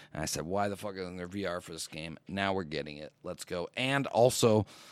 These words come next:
uh, one of the big announcements was Resident Evil four Remake, which I'm super hyped on, super stoked.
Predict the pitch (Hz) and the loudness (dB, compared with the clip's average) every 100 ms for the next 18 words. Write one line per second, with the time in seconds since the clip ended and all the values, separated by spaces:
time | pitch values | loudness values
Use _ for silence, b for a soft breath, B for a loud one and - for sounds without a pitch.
0 | B - 98 92 - 107 104 98 98 107 | B -6 -2 -2 -2 -4 -2 -4 -4 -4
1 | 98 101 107 - 92 98 90 92 - - | -2 -2 -4 -6 -8 -6 -4 -4 -4 -6
2 | 104 101 92 92 82 113 110 95 113 165 | -6 -4 -8 -8 -8 -4 -2 0 4 6
3 | 165 165 160 120 107 - - 110 123 120 | 8 6 4 -2 -2 -6 -4 0 0 2
4 | - - - 170 175 170 139 123 131 - | 2 2 6 8 10 10 8 6 2 2
5 | 135 127 - 131 123 - 135 127 | 2 4 2 2 2 6 6 6